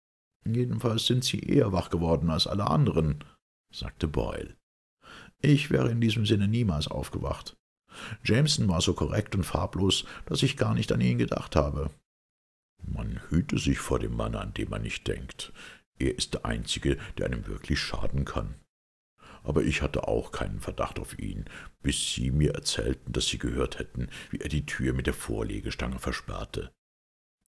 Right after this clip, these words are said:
„Jedenfalls verdanken wir die Entdeckung ganz Ihnen“, sagte Boyle warmherzig. „Sie verdanken sie Frau Robinson“, erwiderte Pater Brown lächelnd.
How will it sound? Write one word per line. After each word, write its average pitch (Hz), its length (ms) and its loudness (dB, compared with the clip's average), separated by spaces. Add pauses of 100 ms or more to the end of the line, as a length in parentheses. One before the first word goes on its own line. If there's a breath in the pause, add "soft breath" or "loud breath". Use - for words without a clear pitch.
(120)
„Jedenfalls 147 400 4
verdanken 143 480 2
wir 135 80 6
die 120 120 2
Entdeckung 117 400 2
ganz - 240 2
Ihnen“, 113 640 4
sagte - 300 -2
Boyle 76 400 2
warmherzig. - 840 -2 (1000)
„Sie - 180 -2
verdanken 57 540 -4
sie 58 200 -2
Frau 50 260 -6
Robinson“, 76 840 2 (560)
erwiderte 151 400 -4
Pater 120 300 -4
Brown 73 480 2
lächelnd. - 640 -4